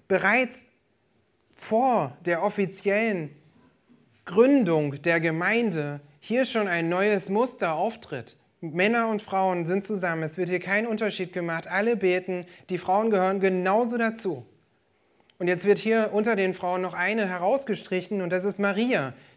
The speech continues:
die Mutter Jesu. Und wenn hier die Mutter Jesu steht,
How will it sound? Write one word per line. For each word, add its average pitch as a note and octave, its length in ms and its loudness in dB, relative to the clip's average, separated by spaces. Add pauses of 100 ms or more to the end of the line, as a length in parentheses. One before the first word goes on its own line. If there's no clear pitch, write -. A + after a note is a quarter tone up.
die F#3+ 100 -2
Mutter G#3 460 0
Jesu. E3+ 520 -2 (1300)
Und D#3 100 -10
wenn G3+ 140 0
hier A3 180 4 (240)
die F3+ 120 -2
Mutter A3 340 2
Jesu G3 400 2
steht, E3 460 -6